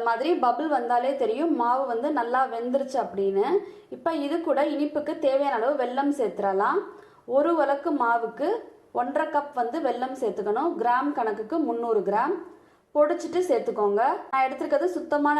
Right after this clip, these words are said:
வெல்லம், அதனால டைரக்டா சேர்த்து கலந்து விட்டுட்டேன். நீங்க வச்சிருக்கிறது வந்து டஸ்ட் இருக்கு அப்படின்னா கால் டம்ளர் போல தண்ணி சேர்த்து அடுப்புல வச்சு கரைச்சிட்டு வடிகட்டிட்டு சேர்த்துக்கோங்க. மாவு கூட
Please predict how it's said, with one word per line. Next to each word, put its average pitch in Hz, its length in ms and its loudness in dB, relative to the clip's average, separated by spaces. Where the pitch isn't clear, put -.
வெல்லம், 269 340 0
அதனால 262 240 0
டைரக்டா 254 440 4
சேர்த்து 285 320 -2
கலந்து 233 320 0
விட்டுட்டேன். 214 420 -2
நீங்க 320 320 2
வச்சிருக்கிறது 277 520 2
வந்து 269 200 -2
டஸ்ட் 247 300 -2
இருக்கு 269 240 -2
அப்படின்னா 214 360 0
கால் 294 240 4
டம்ளர் 311 340 2
போல 285 180 2
தண்ணி 277 340 0
சேர்த்து 247 220 -2
அடுப்புல 277 360 0
வச்சு 320 180 -6
கரைச்சிட்டு 240 440 -2
வடிகட்டிட்டு 254 600 -2
சேர்த்துக்கோங்க. 208 520 0
மாவு 277 320 2
கூட 254 120 2